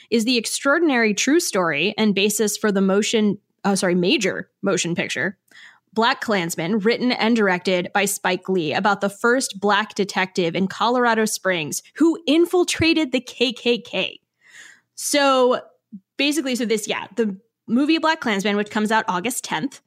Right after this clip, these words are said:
uh, so the week that this episode comes out, you should see it in theaters. This memoir reads like a crime thriller as it follows Ron Stallworth, the first Black detective, again, in the history of the Colorado Springs Police Department.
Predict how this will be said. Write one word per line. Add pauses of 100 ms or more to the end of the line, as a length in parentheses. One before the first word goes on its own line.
(140)
uh,
so
the
week
that
this
episode
comes
out,
you
should
see
it
in
theaters. (400)
This
memoir
reads
like
a
crime
thriller
as
it
follows
Ron
Stallworth,
the
first
Black
detective,
again,
in
the
history
of
the
Colorado
Springs
Police
Department.